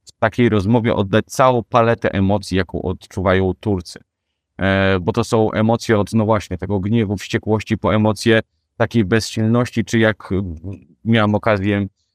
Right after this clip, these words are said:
e, rozmawiać tam z niektórymi Turkami, to jeden z głosów, który mnie tak, ym, który mnie tak, y, no jakoś uwódł, czy może był taki bardzo,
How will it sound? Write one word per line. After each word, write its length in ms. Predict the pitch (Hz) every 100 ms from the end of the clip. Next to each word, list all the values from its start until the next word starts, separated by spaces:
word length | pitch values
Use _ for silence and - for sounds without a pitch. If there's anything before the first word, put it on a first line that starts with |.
| _
e, 500 | 98 98 98 73 85
rozmawiać 480 | 104 98 123 117 104
tam 300 | 107 98 98
z 80 | 92 98 95 92 78 82
niektórymi 500 | 101 - 104 113 104
Turkami, 460 | 98 - 113 110 92
to 260 | 98 95 - 80 _ _
jeden 380 | 101 113 104 101
z 60 | 92
głosów, 400 | 117 113 107 -
który 380 | - 98 98 95
mnie 200 | 101 95
tak, 360 | 98 - - -
ym, 460 | 98 98 98 98 98 - _ _ _ _ _ _
który 260 | - 107
mnie 220 | 107 107 104
tak, 360 | 101 - -
y, 380 | 87 98 95 92 92 90 80 80 78 78 78 87 82 80 82 80 67 76
no 120 | 98
jakoś 420 | 98 98 - - _ _ _ _ _ 95
uwódł, 600 | 101 117 165 196 220 214 -
czy 140 | -
może 380 | 98 101 104 98 92
był 240 | 87 104
taki 240 | 101 - 90
bardzo, 440 | 101 95 101 95